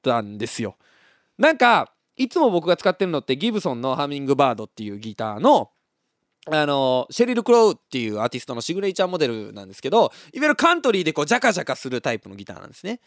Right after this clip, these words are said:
だからこう、指弾きでこう、ポロロンポロロンではないんですよ。で、まあ、Shape of My Heartとかもやりたいなと思いつつ、なんかなーみたいなとこ思ってたとこに、この新しいアコースティックギターが来て、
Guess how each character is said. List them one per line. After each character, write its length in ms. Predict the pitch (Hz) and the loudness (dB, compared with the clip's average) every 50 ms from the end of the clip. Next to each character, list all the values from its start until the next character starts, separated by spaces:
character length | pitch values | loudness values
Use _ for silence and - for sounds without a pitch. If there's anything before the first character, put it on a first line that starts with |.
| _ _ - - - _ - | _ _ -20 -20 -14 _ 0
だ 80 | 220 | 2
か 0 | 233 | 2
ら 40 | |
こ 80 | 170 190 | 2 2
う、 40 | 180 | 2
指 280 | 208 294 330 349 339 | 4 4 4 4 2
弾 100 | 320 320 | 2 0
き 120 | - - 302 | -2 -2 -2
で 100 | 311 302 | -2 -2
こ 180 | - 302 294 | 0 0 0
う、 40 | 277 | 2
ポ 160 | - - 220 | 2 2 2
ロ 80 | 254 277 | 4 4
ロ 140 | 285 302 302 | 4 4 2
ン 60 | 262 | 4
ポ 140 | - 185 160 | 4 4 4
ロ 100 | 170 170 | 4 6
ロ 160 | 160 165 156 | 4 4 2
ン 120 | 127 104 - - | 2 -4 -10 -8
で 160 | 151 170 262 294 | -2 2 4 6
は 120 | 240 175 | 6 6
な 120 | 151 175 | 4 2
い 100 | 226 240 | 0 0
ん 80 | 220 170 | -2 -6
で 100 | 131 113 | -10 -10
す 120 | - - | -10 -10
よ。 160 | 107 90 - _ _ _ _ _ _ _ _ _ _ - | -12 -12 -12 _ _ _ _ _ _ _ _ _ _ -6
で、 300 | 190 220 349 311 185 - _ - - _ - | 0 2 4 4 2 0 _ -16 -20 _ -8
ま 80 | 240 | -6
あ、 20 | 254 | -4
Shape 260 | - 302 311 349 349 | -4 -4 -4 -6 -6
of 20 | 320 | -6
My 200 | 330 320 311 311 | -2 0 2 2
Heart 280 | 330 311 311 - - | 2 2 0 -2 -6
と 80 | 226 233 | -8 -4
か 100 | 185 196 | -4 -2
も 80 | 180 175 | 0 2
や 160 | 208 226 262 | 2 2 2
り 60 | 311 | 0
た 160 | - - - 277 | 0 -2 -2 0
い 60 | 233 | 2
な 120 | 214 190 180 | 0 0 2
と 80 | 202 | 0
思 160 | 185 180 185 | 0 -2 -2
い 40 | 185 | -6
つ 260 | - - - 160 156 | -6 -8 -14 -14 -8
つ、 0 | |
な 160 | 160 196 240 277 | -4 -2 -2 -2
ん 80 | 294 | -2
か 120 | 254 190 165 | -2 -2 2
な 300 | 180 196 202 208 208 208 | 2 4 4 4 4 2
ー 20 | |
み 100 | 196 180 | 0 0
た 80 | 180 160 | -2 0
い 20 | |
な 80 | 135 - | 0 -2
と 100 | 151 - | -2 0
こ 120 | 123 127 | 0 0
思 140 | 147 165 185 | 0 0 0
っ 40 | - | 0
て 80 | 208 | 0
た 100 | 185 170 | 0 0
と 100 | - 165 | 0 -2
こ 80 | 170 214 | -2 0
に、 180 | 285 320 254 | 0 -2 -2
こ 140 | 170 - 180 | 0 0 2
の 140 | 175 170 165 | 4 4 4
新 260 | 165 - 175 165 160 | 4 4 2 2 2
し 60 | - | 0
い 40 | 135 | -2
ア 60 | 110 | -4
コ 100 | - - | -6 -8
ー 60 | 113 117 | -10 -12
ス 40 | |
テ 80 | - - | -12 -14
ィ 20 | |
ッ 40 | - | -14
ク 80 | - 120 | -14 -12
ギ 100 | 123 123 | -8 -6
タ 100 | 123 110 | -6 -6
ー 80 | 92 | -6
が 80 | - - | -8 -12
来 120 | - - - | -14 -6 0
て、 320 | - 151 147 123 98 - | 2 2 2 2 0 -4